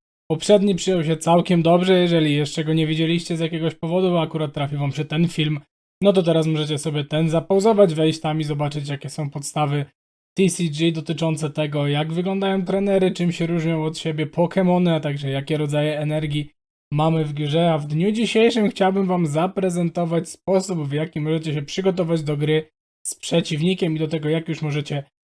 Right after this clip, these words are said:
rozpocząć całą rozgrywkę. Jeżeli te materiały wam się podobają, nie zapomnijcie oczywiście zostawić lajka pod tym filmem, zasubskrybujcie kanał po więcej materiałów, bo takich poradników może pojawić się dużo,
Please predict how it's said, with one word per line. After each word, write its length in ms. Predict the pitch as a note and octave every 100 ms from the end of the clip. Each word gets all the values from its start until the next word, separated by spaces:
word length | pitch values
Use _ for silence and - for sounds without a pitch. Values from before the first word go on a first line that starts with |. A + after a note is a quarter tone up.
| -
rozpocząć 640 | D#3 E3 - D#3+ D#3 D3+ -
całą 460 | D3 C#3+ D3 D3+
rozgrywkę. 560 | E3 E3+ D#3+ F3+ F3 C#3
Jeżeli 280 | D3 F#3+ G3+
te 100 | G#3+
materiały 440 | G#3 A3 G#3 G#3
wam 160 | G3 F3+
się 120 | F3
podobają, 560 | - F#3 G3 F3+ F#3+
nie 120 | F3+ E3+
zapomnijcie 460 | E3 E3+ E3+ E3
oczywiście 380 | D#3 D3+ C#3 D3
zostawić 440 | C#3+ D3+ D3 C#3 - _ _ -
lajka 380 | E3+ F3+ F3+ F3+
pod 200 | D#3 E3+
tym 140 | F3+ E3+
filmem, 320 | F3 E3+ E3
zasubskrybujcie 680 | E3+ F3+ F3 F#3 F3+ F3+ F3
kanał 240 | F3+ F3
po 100 | E3
więcej 260 | F3+ F3 F3+
materiałów, 600 | F3 F#3 F3 F#3 F#3 D#3
bo 100 | D#3+
takich 320 | G3 F#3+ F3
poradników 520 | G3 F#3 F3+ E3+ C#3+
może 240 | D#3+ D#3+
pojawić 420 | D#3 D#3 D#3 D3+ -
się 120 | D3
dużo, 440 | D#3 F3+ E3 D3+